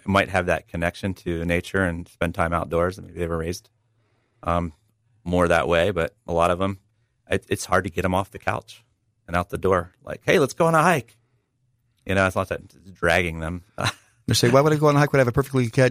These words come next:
Speaker 2: good couch here to sit on?"
Speaker 1: Yeah, I'd rather sit here and, and play my Xbox.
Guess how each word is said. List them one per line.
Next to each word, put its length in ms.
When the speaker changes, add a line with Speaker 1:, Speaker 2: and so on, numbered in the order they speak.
Speaker 2:
good 160
couch 220
here 80
to 60
sit 140
on?" 120
Speaker 1:
Yeah, 160
I'd 80
rather 180
sit 140
here 160
and, 120
and 160
play 140
my 240
Xbox. 440